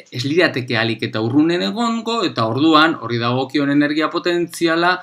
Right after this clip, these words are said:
handiago izango litzateke, beraz, egoera horretan egonik,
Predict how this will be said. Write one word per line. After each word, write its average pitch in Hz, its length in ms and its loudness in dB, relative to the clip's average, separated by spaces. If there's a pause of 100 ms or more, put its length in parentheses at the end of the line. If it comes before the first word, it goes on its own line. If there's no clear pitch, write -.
(200)
handiago 135 500 4
izango 165 300 0
litzateke, 175 560 -2
beraz, 131 300 0 (100)
egoera 117 300 0
horretan 139 260 -2
egonik, 214 380 0